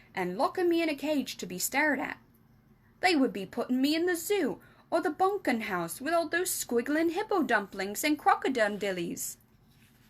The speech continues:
Sophie knew that what the giant said was true.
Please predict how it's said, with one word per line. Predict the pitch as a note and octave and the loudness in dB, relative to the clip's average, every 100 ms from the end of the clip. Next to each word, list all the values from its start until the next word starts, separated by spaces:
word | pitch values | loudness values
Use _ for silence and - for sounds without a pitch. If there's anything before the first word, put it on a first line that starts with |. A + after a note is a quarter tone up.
| - _ _ _ _ _ _ _ _ _ - - _ _ - | -20 _ _ _ _ _ _ _ _ _ -20 -20 _ _ -6
Sophie | - C4+ C4+ C4+ | -2 2 2 2
knew | C4+ G3 F3+ G3+ | 0 0 -4 -4
that | F3 | -4
what | F#3+ | -4
the | F#3+ | -6
giant | F3+ F3+ F#3 G3+ | -10 -6 -6 -6
said | - F3 E3+ | -8 -8 -10
was | F3 | -12
true. | - - E3+ E3 | -10 -10 -8 -8